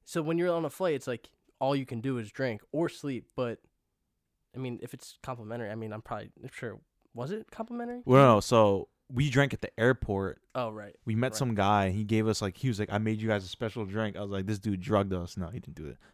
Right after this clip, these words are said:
Speaker 2: But it was, like,
Speaker 1: <laughs>
Speaker 2: this orange and blue, like, and whatever was really good.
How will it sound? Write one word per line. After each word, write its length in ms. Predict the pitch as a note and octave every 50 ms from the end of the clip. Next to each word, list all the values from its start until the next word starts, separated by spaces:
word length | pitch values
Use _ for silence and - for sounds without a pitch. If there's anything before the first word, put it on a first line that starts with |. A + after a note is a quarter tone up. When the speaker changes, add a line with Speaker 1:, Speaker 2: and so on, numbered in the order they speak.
| _ _
Speaker 2:
But 180 | G2+ G2 D#2+
it 80 | G2+ B2
was, 120 | B2+ A#2+
like, 120 | A#2+ A2 F#3+
Speaker 1:
<laughs> 200 | E3+ G#2+ G2 -
Speaker 2:
this 60 | - - - - - - _ - C#3+ B2+
orange 440 | B2+ A#2+ A#2+ B2+ C#3 C#3+ C3+ A#2 C3
and 160 | B2+ A#2 G2
blue, 260 | A2 A2 A#2 B2 B2
like, 200 | A2 G2+ F#2 -
and 160 | - G#2+ G#2 G2
whatever 340 | G#2 B2 - - C#3+ C3
was 260 | A2+ G#2+ G2+ G2 F2+ F#2+
really 260 | G#2 B2+ A#2+ G2+ G2+
good. 380 | G2 G#2+ G#2 G2 F#2 F2 F2+